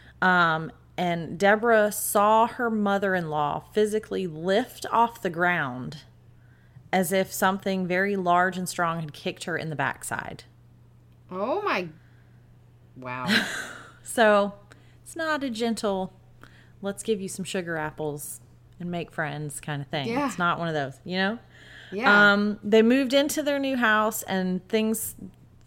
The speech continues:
Speaker 1: started happening there. A picture would be turned around backwards on the wall. Things would start moving around. Um, there were some random things. Um, Deborah said others, some things that happened indicated some type, type of intelligence. Um,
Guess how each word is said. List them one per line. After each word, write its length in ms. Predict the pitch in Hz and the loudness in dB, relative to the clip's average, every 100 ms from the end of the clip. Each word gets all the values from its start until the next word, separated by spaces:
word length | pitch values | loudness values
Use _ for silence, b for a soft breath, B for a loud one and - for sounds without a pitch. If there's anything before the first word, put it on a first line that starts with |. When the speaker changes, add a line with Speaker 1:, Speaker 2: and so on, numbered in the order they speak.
| _ | _
Speaker 1:
started 420 | - - 220 214 | -10 4 6 6
happening 640 | 208 202 196 196 190 185 190 | 6 4 4 -2 -2 -4 0
there. 560 | 190 185 180 180 180 - | 0 4 4 2 0 -4
A 80 | |
picture 440 | 170 220 208 - 202 | -4 -4 -4 -4 -4
would 160 | 196 | -4
be 100 | 196 | -6
turned 260 | 185 196 185 | -6 -4 -2
around 200 | 185 180 | -2 0
backwards 400 | 180 170 185 175 | 0 0 -4 -6
on 100 | 180 | -6
the 80 | 170 | -4
wall. 360 | 160 165 160 165 | 0 0 0 -2
Things 320 | - 185 180 | -4 -8 -8
would 80 | 175 | -8
start 240 | - 180 | -4 -2
moving 340 | 180 180 175 165 | -2 -4 -6 -6
around. 640 | 165 160 156 156 156 151 B B B B | -2 -2 -2 -4 -6 -12 B B B B
Um, 340 | - 175 170 170 | -2 0 0 0
there 120 | 185 | 0
were 60 | 190 | 0
some 260 | 190 190 | -2 -2
random 480 | 190 220 254 269 262 | 0 0 0 0 -2
things. 680 | 247 233 220 220 220 220 - - | -2 -2 0 -2 -2 -4 -6 -2
Um, 260 | 190 180 | 0 0
Deborah 320 | 185 196 208 | 0 0 0
said 320 | 202 208 190 180 | -2 -2 -2 0
others, 760 | 180 185 190 190 190 - - | -2 0 -2 -4 -6 -10 -12
some 280 | - - 208 | -6 -2 0
things 260 | 214 208 202 | 0 -4 -4
that 100 | - | -4
happened 280 | 185 180 196 | -4 -4 -4
indicated 480 | 180 180 - 185 160 | -6 -6 -6 -6 -4
some 220 | 196 185 | -6 -6
type, 400 | - 180 175 - | -6 -6 -6 -10
type 260 | - 170 170 | -6 -6 -6
of 100 | 156 | -8
intelligence. 960 | 139 - 151 170 202 240 - - - - b b b b b | -8 -6 -4 -4 -4 -6 -8 -14 -14 -18 b b b b b
Um, 720 | 180 180 170 160 151 151 165 | 0 2 2 0 -2 -6 -10